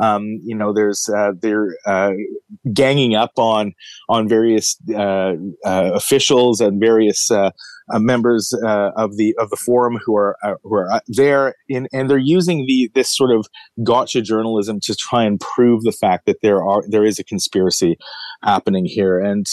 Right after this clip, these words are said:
uh, you know, I think that these, <sighs> whether it's, uh, these, uh, f-, uh, f-, uh, fringe media outlets or, as you mentioned, you know,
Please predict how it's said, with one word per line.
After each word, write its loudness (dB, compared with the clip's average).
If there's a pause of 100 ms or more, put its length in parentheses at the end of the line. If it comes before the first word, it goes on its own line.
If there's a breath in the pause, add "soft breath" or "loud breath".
(120)
uh, 0
you 0
know, 2
I 2
think -2
that -2
these, 2 (800 loud breath)
<sighs> -4
whether 2
it's, -6
uh, 2
these, -4 (300)
uh, 0
f-, -8 (100)
uh, 2
f-, -4 (260)
uh, 0
fringe 0
media 2
outlets 0
or, 2
as 0
you -2
mentioned, -2
you 0
know, -2